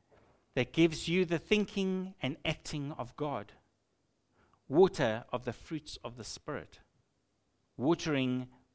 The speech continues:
we receive by the grace and the mercy of God. Water that fills the desire of our hearts.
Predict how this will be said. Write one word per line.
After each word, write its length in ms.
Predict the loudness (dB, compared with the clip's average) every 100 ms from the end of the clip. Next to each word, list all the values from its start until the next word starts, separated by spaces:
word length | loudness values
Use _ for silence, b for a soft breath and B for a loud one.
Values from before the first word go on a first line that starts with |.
| _ _ _ _ -2
we 140 | 2
receive 720 | 4 2 -2 0 2 2 2
by 100 | 0
the 120 | 2 0
grace 520 | 4 4 4 2 -4
and 140 | -2
the 40 | 0
mercy 540 | 2 2 0 -4 -4
of 220 | -6 -4
God. 340 | -2 -2 -4 -12 _ _ _ _ _ _ _ _ _ _ 2
Water 380 | 4 4 4 2
that 180 | 2
fills 640 | -2 -2 4 6 4 2 -2
the 120 | -4
desire 680 | -2 -2 2 4 6 4
of 260 | 2 0 -2
our 160 | -2 -2
hearts. 680 | -4 -6 -6 -12 -18 -18